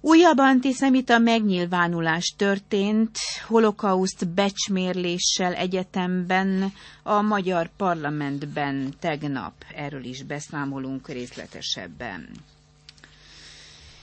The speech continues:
Tegnap nyílt meg a Knesset, az izraeli parlament téli ülésszaka.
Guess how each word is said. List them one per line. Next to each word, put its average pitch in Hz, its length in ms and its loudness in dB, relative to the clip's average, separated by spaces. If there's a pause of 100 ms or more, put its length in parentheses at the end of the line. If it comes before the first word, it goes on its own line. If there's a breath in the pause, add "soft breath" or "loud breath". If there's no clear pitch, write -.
(360 loud breath)
Tegnap 285 420 8
nyílt 233 360 6
meg 233 380 6
a 196 300 6
Knesset, 254 760 2 (220)
az 185 240 2
izraeli 185 480 2
parlament 196 760 2
téli 208 460 2
ülésszaka. 147 1040 -2